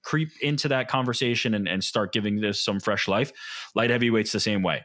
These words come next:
So if Khalil Roundtree's getting an opportunity against one of the old guard light heavyweights and breaking into that position, I think everybody would be happy with it. So yeah, I think, I think it's time for him to, to have that opportunity and sink or swim.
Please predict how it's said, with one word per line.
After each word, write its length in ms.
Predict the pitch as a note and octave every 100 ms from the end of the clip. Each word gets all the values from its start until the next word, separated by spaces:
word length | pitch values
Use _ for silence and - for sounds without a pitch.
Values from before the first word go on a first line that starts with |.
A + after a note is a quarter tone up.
| _
So 200 | - G2
if 140 | F#2
Khalil 320 | - G#2+ C3 C3+
Roundtree's 460 | C3 C3 C#3+ B2
getting 180 | A2+ G#2
an 100 | G2+
opportunity 640 | G#2 A2+ G#2+ A2+ A2+ A2+
against 300 | G#2+ G#2 G2+
one 100 | G2+
of 60 | G2
the 80 | F2+
old 320 | G2 A#2 A#2+
guard 280 | A2+ A#2 A#2
light 200 | A2+ G#2
heavyweights 580 | A2 B2 C3+ E3 - - - - -
and 200 | G#2 G2
breaking 400 | G2+ A2+ A#2+ A2
into 180 | G#2+ A2+
that 180 | G#2+ -
position, 460 | G2+ A#2+ E3 E3+ - - - - _
I 140 | F2+
think 160 | G2+ G2
everybody 420 | F#2+ F#2+ F#2 F2+
would 160 | F2+ F2
be 80 | F2
happy 300 | E2 D#2+ D#2
with 120 | D#2
it. 140 | C#2 -
So 480 | - F#2+ E2+ D#2+ _
yeah, 200 | A2 A2+
I 140 | - F2+
think, 200 | A2+ G2+
I 80 | G2
think 160 | A#2+ A2
it's 140 | -
time 240 | B2+ A2+
for 100 | A2
him 160 | G2+ G2+
to, 280 | G#2 G2 F2+
to 160 | - F#2+
have 220 | G#2+ F#2+
that 120 | F#2+
opportunity 640 | F2+ G2 - G2+ F#2 F2
and 100 | E2+
sink 220 | E2+ F#2+ E2+
or 80 |
swim. 320 | E2 F#2+ D#2